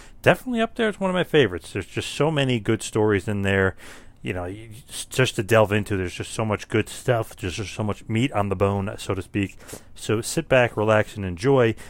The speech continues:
But before I send it off to the interview, just wanna also mention a part of the two-man power trip of wrestling's podcasting empire is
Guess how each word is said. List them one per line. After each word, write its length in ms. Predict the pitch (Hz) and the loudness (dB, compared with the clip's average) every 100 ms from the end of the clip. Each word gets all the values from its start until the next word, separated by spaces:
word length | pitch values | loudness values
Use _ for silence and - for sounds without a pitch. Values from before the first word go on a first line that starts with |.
| - | -10
But 100 | 101 | -8
before 300 | 98 - 143 | -8 0 0
I 60 | 127 | 0
send 200 | - 113 | -2 -2
it 120 | 110 | 0
off 260 | 110 - - | 0 0 -12
to 240 | - 120 | -8 -6
the 180 | 104 107 - | -6 -8 -2
interview, 360 | 196 160 156 | -2 0 -2
just 200 | 143 120 | -2 -4
wanna 140 | 117 110 | -4 -2
also 340 | 107 107 - | -2 -2 -2
mention 340 | 101 104 - 98 | -2 -2 -4 -8
a 40 | |
part 260 | - 107 107 | -2 -2 -2
of 100 | 95 | -4
the 220 | 104 127 - | -6 -6 -12
two-man 460 | - 127 107 107 | -8 -6 -4 -4
power 280 | 98 110 107 | -4 -2 -2
trip 260 | 101 117 - | -4 -8 -10
of 120 | 98 | -6
wrestling's 460 | 101 98 - 104 - | -4 -4 -6 -8 -8
podcasting 720 | - 98 - 110 - 95 117 | -4 -4 -2 -6 -4 -10 -8
empire 420 | 127 - 120 110 - - - | -8 -2 0 0 -4 -16 -8
is 360 | - 277 165 - | 0 4 4 0